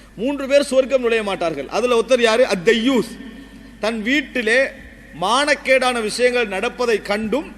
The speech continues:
அங்கீகரித்தவர். தன் வீட்டில ஒரு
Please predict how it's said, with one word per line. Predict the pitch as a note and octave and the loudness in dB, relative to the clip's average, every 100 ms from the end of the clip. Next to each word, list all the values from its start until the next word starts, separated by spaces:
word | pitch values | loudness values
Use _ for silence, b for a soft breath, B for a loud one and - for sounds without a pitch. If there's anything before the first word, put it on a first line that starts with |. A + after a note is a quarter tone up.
| - - - - - - - F#3 | -20 -20 -20 -20 -20 -20 -10 -6
அங்கீகரித்தவர். | A3+ A#3+ A3+ E3+ B2 G2+ - - - - - - - - - - | -4 0 0 0 -4 -10 -14 -20 -20 -20 -18 -18 -20 -20 -20 -10
தன் | F#3 G#3 F#3+ | -6 -4 -2
வீட்டில | A3+ A3+ F#3 G#3 B3 - - - - - - - - - - | -4 -4 -2 -2 -2 -6 -18 -20 -20 -20 -20 -20 -20 -20 -6
ஒரு | - | -2